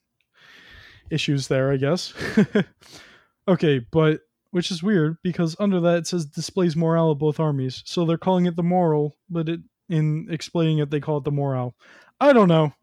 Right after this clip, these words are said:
It just basically shows you how well y-, you're doing. Um, you know, left side is you, right side is the enemy. And the more that your side of the bar is filled up,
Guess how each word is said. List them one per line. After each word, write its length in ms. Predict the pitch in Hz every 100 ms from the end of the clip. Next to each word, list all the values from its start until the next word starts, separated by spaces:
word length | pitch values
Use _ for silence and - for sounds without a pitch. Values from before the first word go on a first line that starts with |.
| - - - - 202
It 80 |
just 200 | 185 226
basically 440 | - 214 214 185 190
shows 320 | - 170 156
you 80 | 165
how 240 | 165 160
well 420 | 151 147 143 143 127 -
y-, 360 | - 156 170 170 180
you're 240 | 180 156
doing. 440 | 139 139 139 135 - _ _ _ _ _ _ _ _ -
Um, 480 | 135 139 131 139
you 100 | 147
know, 280 | 143 143 139 - _ _
left 300 | 160 156 -
side 320 | - 160 156
is 180 | 151 131
you, 300 | 143 143 139 139
right 280 | 139 139
side 300 | - 151 139
is 160 | 135 131
the 140 | 135
enemy. 520 | 135 131 131 131 135 - _ _ _ _ _ _ _ -
And 260 | 139 135
the 60 | 139
more 320 | 131 139 147
that 280 | 143 143 139 - _ _ _ _ _ _
your 280 | 190 151 147
side 260 | 147 143 139
of 80 | 139
the 80 |
bar 240 | 139 143 143
is 80 | -
filled 320 | 156 143 135
up, 220 | 139 -